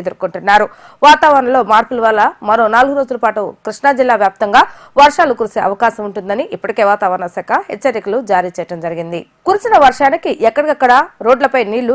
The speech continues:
నిలిచిపోవడంతో వాహనదారులు తీవ్ర ఇబ్బందులు పడుతున్నారు. హఠాత్తుగా వాతావరణంలో మార్పులు చోటు చేసుకుని ఒకేసారి ఎండలు వేయటం,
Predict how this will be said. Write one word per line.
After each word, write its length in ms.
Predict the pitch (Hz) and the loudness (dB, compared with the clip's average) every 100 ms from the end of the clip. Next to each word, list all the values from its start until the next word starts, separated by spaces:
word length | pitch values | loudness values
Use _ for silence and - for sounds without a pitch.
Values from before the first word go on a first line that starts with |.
| 277 | -4
నిలిచిపోవడంతో 680 | 180 226 240 233 226 277 247 | -10 -6 -4 -2 -2 0 2
వాహనదారులు 580 | 262 294 269 233 214 254 | 4 2 0 0 0 -2
తీవ్ర 320 | 233 202 - | -4 -4 -6
ఇబ్బందులు 300 | 202 185 185 | -8 -8 -8
పడుతున్నారు. 520 | 180 165 202 202 208 202 - - - | -6 -6 -2 2 2 0 -8 -8 2
హఠాత్తుగా 440 | 339 370 302 277 269 226 | 4 4 4 4 4 4
వాతావరణంలో 400 | 233 240 233 220 | 2 0 0 0
మార్పులు 340 | 220 214 214 214 | 0 -2 -6 -8
చోటు 200 | 190 - | -8 -8
చేసుకుని 440 | 208 - 226 302 - _ - | -8 -6 -2 -2 -4 _ -2
ఒకేసారి 580 | 285 392 359 302 247 | 0 0 0 0 0
ఎండలు 240 | 220 240 254 | -2 -2 0
వేయటం, 320 | 233 214 254 | 0 -2 -4